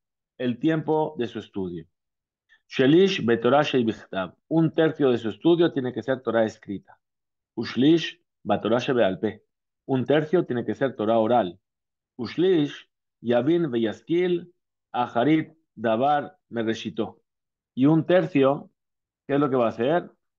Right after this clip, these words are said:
Va a deducir un concepto de otro y analogizar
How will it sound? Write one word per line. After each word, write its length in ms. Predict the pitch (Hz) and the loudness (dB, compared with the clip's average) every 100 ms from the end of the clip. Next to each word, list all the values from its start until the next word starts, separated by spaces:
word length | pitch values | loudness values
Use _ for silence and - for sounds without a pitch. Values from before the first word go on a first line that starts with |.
| _ _ _ | _ _ _
Va 480 | 123 156 165 165 - | -2 0 2 0 -2
a 120 | 127 | -2
deducir 680 | 123 120 120 156 165 160 - | -2 -2 -2 0 0 -2 -8
un 160 | 156 160 | -4 -4
concepto 760 | 147 123 156 156 - 135 127 _ _ | -2 -4 -4 -6 -4 -6 -6 _ _
de 140 | - - | -4 -2
otro 520 | 180 - 143 127 _ _ _ _ | -2 -2 -4 -4 _ _ _ _
y 120 | 131 | -4
analogizar 1160 | 131 127 127 127 127 123 131 117 156 160 117 | -2 -2 -2 0 -2 -2 -6 -4 -2 -2 -4